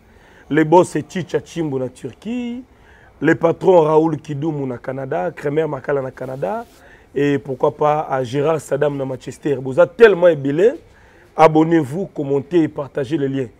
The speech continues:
Le président Pedro Moutou, leader à jeunesse, association Main dans la Main à Villefontaine, et puis partout à travers la France, on est ensemble pour de vrai. Abonnez-vous très massivement. Mon nom de Paris, numéro à contact.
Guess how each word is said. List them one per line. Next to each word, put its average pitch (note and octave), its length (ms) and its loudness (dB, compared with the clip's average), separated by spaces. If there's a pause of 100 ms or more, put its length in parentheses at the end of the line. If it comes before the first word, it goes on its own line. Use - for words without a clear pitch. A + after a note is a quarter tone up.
(360)
Le D#3+ 140 2
président E3 460 4
Pedro D3+ 460 2
Moutou, D#3 340 -4
leader C#3+ 320 0
à C#3 60 -2
jeunesse, C#3 500 -6
association D3 600 -4
Main D3+ 120 0
dans C#3 140 0
la C3 80 -4
Main C#3+ 180 -4
à C3+ 80 -6
Villefontaine, D#3 680 -8 (520)
et D3+ 100 0
puis E3 160 -4
partout F3+ 480 -4
à C#3 80 -4
travers C3 340 -6
la B2 80 -12
France, D#3+ 440 -8
on D3 140 -4
est D3+ 60 -2
ensemble C#3 480 -4
pour C#3 180 -10
de C3 80 -2
vrai. B2+ 260 -4 (480)
Abonnez-vous E3 600 4
très D#3 200 -8
massivement. C3 540 -8 (540)
Mon E3 120 2
nom G3+ 120 6
de F3 100 8
Paris, E3 380 2
numéro D#3+ 320 2
à D3+ 60 6
contact. G3 520 -4